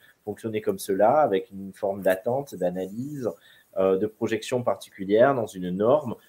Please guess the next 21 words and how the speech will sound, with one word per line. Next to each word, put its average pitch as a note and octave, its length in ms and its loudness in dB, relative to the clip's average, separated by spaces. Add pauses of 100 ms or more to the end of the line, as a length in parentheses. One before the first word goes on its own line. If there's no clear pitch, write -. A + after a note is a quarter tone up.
(140)
dans, A2+ 380 0
euh, F#2+ 40 -2
ce - 120 -10
qu'on G2 160 -6
pense, A2+ 300 -6
qu'on G2 160 -8
attend G2 260 -4
de G2+ 120 -2
nous G#2+ 200 -4
aussi. G2+ 380 -6 (340)
Et F#2+ 80 -2
puis, D#3 400 0
euh, F#2+ 460 2
tout - 180 -20
d'un F#2+ 120 -6
coup, F3 420 0
euh, G2 120 2
au F#2 160 -2
travers G#2 320 -2
d'un G#2 80 -2
module, G2 540 -4